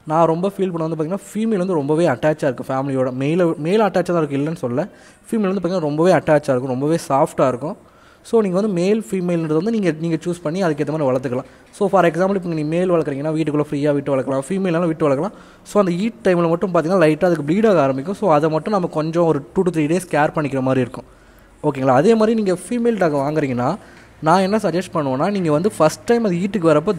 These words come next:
தயவு செஞ்சு அதை வந்து mate பண்ணிடாதீங்க. ஏன்னா first time அது ஹீட்டுக்கு வரது period பார்த்தீங்கன்னா வச்சுக்கோங்களேன், அது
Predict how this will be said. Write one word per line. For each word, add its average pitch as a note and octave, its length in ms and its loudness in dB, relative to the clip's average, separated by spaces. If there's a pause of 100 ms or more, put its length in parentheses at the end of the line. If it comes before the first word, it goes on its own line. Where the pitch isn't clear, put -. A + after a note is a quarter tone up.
தயவு G3+ 280 4 (120)
செஞ்சு F3+ 320 0 (500)
அதை D#3 160 6
வந்து G3 220 0
mate E3 240 0
பண்ணிடாதீங்க. C3+ 500 0 (520)
ஏன்னா C3 160 0 (440)
first F3 260 0
time B3+ 160 4
அது F#3 120 0
ஹீட்டுக்கு G3+ 260 0
வரது D#3+ 180 4 (160)
period G3 200 0
பார்த்தீங்கன்னா F3 260 -2
வச்சுக்கோங்களேன், D3 320 0
அது C#3 200 -8